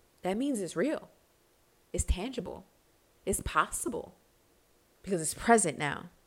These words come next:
I'm excited and grateful that what dropped in for me is how I can offer this and support those in a more intimate and deeper way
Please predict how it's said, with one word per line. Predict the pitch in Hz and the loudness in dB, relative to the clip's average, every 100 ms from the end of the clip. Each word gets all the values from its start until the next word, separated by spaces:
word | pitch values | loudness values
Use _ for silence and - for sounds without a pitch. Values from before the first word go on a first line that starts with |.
| - | 4
I'm | 160 160 | 4 4
excited | - - 175 - | 6 12 12 12
and | - | 12
grateful | - 160 185 - 151 151 | 10 6 6 4 -4 0
that | 151 147 - | 0 0 0
what | 151 | -2
dropped | - 175 165 - | 0 2 2 0
in | - 196 | 0 2
for | 233 180 | 2 -2
me | 160 147 147 165 | -4 -4 -6 -8
is | - 190 202 165 151 - - | 2 6 6 4 0 -6 -10
how | - - 190 196 | -8 2 2 2
I | 170 165 | 0 -2
can | - 160 - | -4 -8 -2
offer | 165 185 - 160 | 0 0 -2 -2
this | 151 156 - - - - - - | -2 -2 -4 -4 -8 -20 -20 -10
and | 165 | -4
support | 151 - 151 - - 196 208 - | 0 0 0 -6 0 4 4 2
those | 160 151 147 156 - - - | -2 0 -2 -6 -10 -12 -6
in | 165 | -2
a | |
more | 175 175 156 - | 0 0 -2 -4
intimate | 196 196 190 180 | -4 -2 -4 -4
and | 165 | -4
deeper | 165 165 151 | -6 -6 -6
way | 147 165 220 165 151 | -4 -2 -2 -4 -6